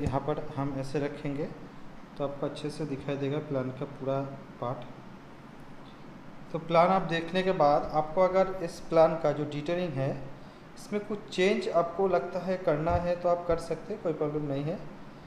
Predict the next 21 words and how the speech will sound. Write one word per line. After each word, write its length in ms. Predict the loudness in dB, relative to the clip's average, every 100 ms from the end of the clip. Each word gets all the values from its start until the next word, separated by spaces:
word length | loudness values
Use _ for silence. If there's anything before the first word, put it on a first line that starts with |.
| -16 -8
change 200 | -2 2
आपके 280 | 2 2 -2
ऊपर 180 | 0 0
depend 280 | 0 -2 0
करेगा, 260 | 0 2 0
आप 120 | 0
change 180 | -4 -4
करेंगे 340 | -2 -2 0 0
या 60 |
नहीं 220 | 0 0
करेंगे, 320 | 0 -2 -4 -6
तो 840 | -8 -16 -16 -16 -14 -16 -16 -4
change 200 | -2 2
कर 160 | 4 4
सकते 340 | 2 -2 -6
हैं 80 | -6
आप, 80 | -4
ठीक 140 | -2
है। 120 | -2
इसका 240 | -4 0
जो 120 | 2